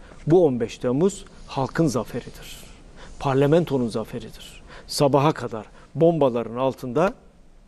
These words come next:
parlamento görevini yaptı. C H P de oradaydı. Onlar da mücadele ettiler. Onlar da kavgasını verdiler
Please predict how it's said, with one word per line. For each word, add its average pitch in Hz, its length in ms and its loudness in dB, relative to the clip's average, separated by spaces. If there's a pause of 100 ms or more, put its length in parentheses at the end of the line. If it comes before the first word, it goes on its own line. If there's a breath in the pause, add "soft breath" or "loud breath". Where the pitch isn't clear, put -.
(540)
parlamento 123 500 -6
görevini 110 380 -10
yaptı. 110 340 -18 (200)
C 131 160 0
H 131 60 2
P 233 220 0
de 311 40 0
oradaydı. 123 400 -2 (1040 loud breath)
Onlar 117 300 -4
da 214 80 6
mücadele 131 480 0
ettiler. - 500 -20 (320 soft breath)
Onlar 123 280 -4
da 220 80 6
kavgasını 127 560 0
verdiler 110 360 -14